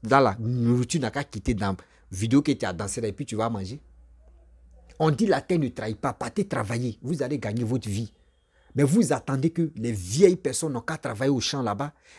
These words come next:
et ils n'ont qu'à vous vendre ça des trucs moins chers. Où vous voyez là. Vous tous, vous voulez venir, vous les, surtout la jeunesse veut venir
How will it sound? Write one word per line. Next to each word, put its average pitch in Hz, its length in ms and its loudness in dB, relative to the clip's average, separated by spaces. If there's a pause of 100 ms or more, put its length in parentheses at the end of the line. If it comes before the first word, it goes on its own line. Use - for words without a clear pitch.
et 165 120 6
ils 156 40 4
n'ont - 100 2
qu'à 160 140 -2
vous 156 140 0
vendre 120 220 -2
ça 135 120 -4
des 107 160 -4
trucs 135 240 -8
moins 110 220 -4
chers. 147 220 -10 (440)
Où 165 140 -2
vous 160 140 0
voyez 113 240 -2
là. 110 120 -12 (220)
Vous 196 220 6
tous, 196 200 4
vous 190 120 6
voulez 156 180 6
venir, 131 260 0
vous 139 200 -2
les, 120 160 8
surtout 180 340 -8
la 123 140 -4
jeunesse 147 260 -4
veut 165 100 -2
venir 127 300 -6